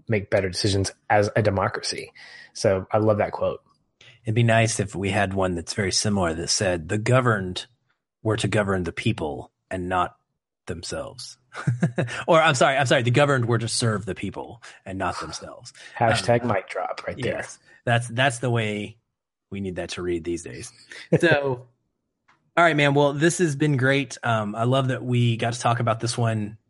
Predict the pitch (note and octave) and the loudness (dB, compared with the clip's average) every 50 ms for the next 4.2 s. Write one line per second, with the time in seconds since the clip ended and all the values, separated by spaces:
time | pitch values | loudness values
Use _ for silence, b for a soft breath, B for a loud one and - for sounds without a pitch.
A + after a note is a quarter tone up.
0 | _ _ _ _ _ _ A2+ A#2 A#2 A2 G2 F#2+ - - - A3+ - - D3 - | _ _ _ _ _ _ -8 -6 -4 -4 -4 -6 -6 -8 -10 -6 -4 -2 -2 0
1 | - D3+ C3+ A#2+ A#2+ - - A#2 A2+ A2+ A#2 A2 A2+ A2 - - F#2 F#2 F#2 F2+ | 0 -2 -2 -2 -4 -4 -2 0 2 2 0 0 -2 -4 -6 -8 -8 -8 -8 -6
2 | F2+ F#2 F2+ F2 - - A#2 A#2 A#2 A#2 A#2+ G#2+ G#2 G#2+ G#2 G#2 G2+ G2+ F#2+ F#2 | -8 -8 -10 -12 -12 -6 -2 -2 -2 0 -2 -4 -4 -4 -4 -4 -2 -2 -2 -2
3 | F#2 - G#2 F#2+ F#2 G2 F#2 - F#2+ F2+ - - G#2 F#2+ G2 F#2+ F#2+ F2 F#2+ F2+ | -2 -4 -4 -4 -4 -4 -4 -6 -8 -8 -6 -6 -4 -2 0 0 0 -2 -4 -4
4 | F2+ F2+ - | -6 -6 -8